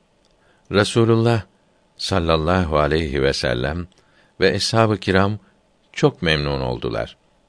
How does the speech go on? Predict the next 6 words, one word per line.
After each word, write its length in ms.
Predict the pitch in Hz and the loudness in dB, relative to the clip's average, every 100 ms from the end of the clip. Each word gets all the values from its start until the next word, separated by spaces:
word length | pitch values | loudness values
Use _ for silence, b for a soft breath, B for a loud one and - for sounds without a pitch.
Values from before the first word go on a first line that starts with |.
| b b b b - | b b b b 0
Resulullah'ın 880 | 104 - 120 113 107 113 110 135 | 0 2 2 4 4 2 2 0
memnuniyeti 1000 | 120 92 80 82 78 73 71 69 101 107 b b b b - | 0 0 0 -2 -2 0 0 0 -4 -4 b b b b -6
mübarek 600 | 98 95 98 98 - - | -2 2 2 2 -2 -2
yüzünden 600 | 85 87 78 78 73 62 | -4 -4 -4 -2 -2 0
belli 260 | 65 62 | -2 0
oluyordu. 640 | 62 57 55 53 52 - | -2 -2 -6 -6 -8 -12